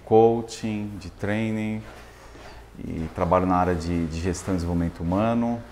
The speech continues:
Vim no curso do professor Wallace pra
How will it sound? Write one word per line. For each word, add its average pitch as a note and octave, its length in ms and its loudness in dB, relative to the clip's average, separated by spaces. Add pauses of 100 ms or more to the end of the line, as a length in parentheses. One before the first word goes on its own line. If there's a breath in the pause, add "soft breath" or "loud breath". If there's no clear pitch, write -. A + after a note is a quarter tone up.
(560 loud breath)
Vim G2+ 240 2
no G#2 140 2
curso G#2+ 380 -2
do F#2 80 -2
professor F#2 540 -2
Wallace F#2+ 520 0
pra E2+ 520 -2